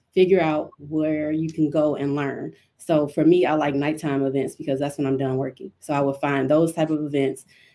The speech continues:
if they were teaching something that I wanted to know, or if it's a panel that I wanted to hear,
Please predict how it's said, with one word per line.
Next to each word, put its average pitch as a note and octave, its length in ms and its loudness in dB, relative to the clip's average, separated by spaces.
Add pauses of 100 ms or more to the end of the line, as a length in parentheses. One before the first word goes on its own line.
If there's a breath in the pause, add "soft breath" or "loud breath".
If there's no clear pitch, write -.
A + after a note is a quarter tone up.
(120 soft breath)
if C#3 140 -6
they D3 120 2
were C#3+ 100 0
teaching D#3+ 420 0
something D3+ 340 0
that C#3 120 0
I C#3 140 0
wanted B2 240 -4
to D3+ 120 2
know, F#3+ 240 6
or E3 80 6
if - 100 -6
it's C#3 160 -6
a B2+ 60 -4
panel D#3+ 360 0
that D3 100 0
I C#3+ 80 -2
wanted C#3 320 -2
to C#3 280 -4
hear, F3 540 4